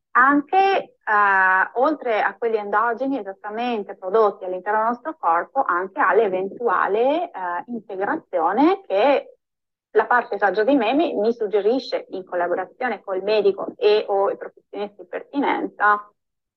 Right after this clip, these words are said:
di assumere o continuare ad assumere, perché, non lo so, potrebbe essere sotto controllo medico, ovviamente, anche l'antibiotico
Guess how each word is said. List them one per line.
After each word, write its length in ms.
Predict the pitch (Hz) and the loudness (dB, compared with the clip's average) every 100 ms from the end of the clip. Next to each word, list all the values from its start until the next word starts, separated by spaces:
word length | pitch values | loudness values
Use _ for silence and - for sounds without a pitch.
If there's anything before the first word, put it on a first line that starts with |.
| _ _ - | _ _ 0
di 140 | 214 | 2
assumere 640 | 185 - 196 196 185 180 - | 2 0 2 4 4 2 -2
o 100 | 180 | -4
continuare 420 | 190 185 185 185 | -4 -4 -2 0
ad 60 | 302 | 0
assumere, 260 | 214 214 | -2 -2
perché, 340 | 233 247 - _ _ _ _ _ _ _ _ _ _ _ - | -2 -2 -6 _ _ _ _ _ _ _ _ _ _ _ 0
non 160 | 539 | 2
lo 60 | 339 | 2
so, 200 | - - | 0 -4
potrebbe 340 | 415 - 208 | -2 -2 0
essere 400 | 226 - 208 - - | 0 0 -4 -4 -4
sotto 260 | 208 - | -6 -4
controllo 400 | 190 196 214 208 | -8 -6 -2 0
medico, 380 | 214 190 185 185 | 0 -2 -4 -8
ovviamente, 580 | 185 214 220 202 190 _ | -6 -2 -4 -4 -10 _
anche 340 | - 440 294 202 | -2 0 0 0
l'antibiotico 1120 | 185 190 180 180 165 170 - 202 254 302 | -2 -4 -2 2 2 0 -4 -6 0 0